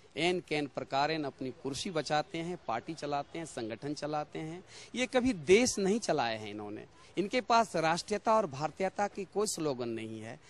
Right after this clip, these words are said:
जनमानस की जितनी भी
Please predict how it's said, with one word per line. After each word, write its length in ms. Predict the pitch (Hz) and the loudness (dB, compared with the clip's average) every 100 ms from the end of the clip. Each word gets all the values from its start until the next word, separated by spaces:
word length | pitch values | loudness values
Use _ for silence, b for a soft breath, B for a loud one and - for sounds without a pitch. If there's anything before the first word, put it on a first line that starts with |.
| B B | B B
जनमानस 760 | 127 175 233 214 196 208 214 - | 0 2 4 4 4 4 0 -4
की 320 | - 214 226 B B B | -8 -8 -8 B B B
जितनी 460 | 120 - - 302 320 | -4 -2 4 8 10
भी 340 | 269 247 156 | 10 6 4